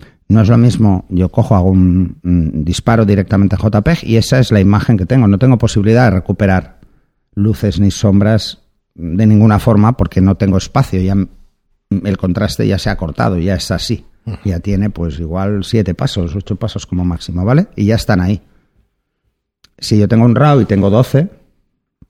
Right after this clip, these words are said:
Speaker 1: pues imaginaros, tengo cuatro más
Speaker 2: Ujú.
Speaker 1: entre luces y sombras.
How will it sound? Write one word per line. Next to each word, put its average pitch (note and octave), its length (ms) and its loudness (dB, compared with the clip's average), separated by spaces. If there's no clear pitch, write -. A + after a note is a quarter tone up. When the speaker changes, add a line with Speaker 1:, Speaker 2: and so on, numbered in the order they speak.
Speaker 1:
pues F2 100 0
imaginaros, F#2 480 -2
tengo G#2+ 240 -2
cuatro G#2 300 -2
más A#2 420 -2
Speaker 2:
Ujú. A2+ 120 -6
Speaker 1:
entre F#2+ 300 0
luces G2 320 0
y G2+ 40 0
sombras. F2 560 -4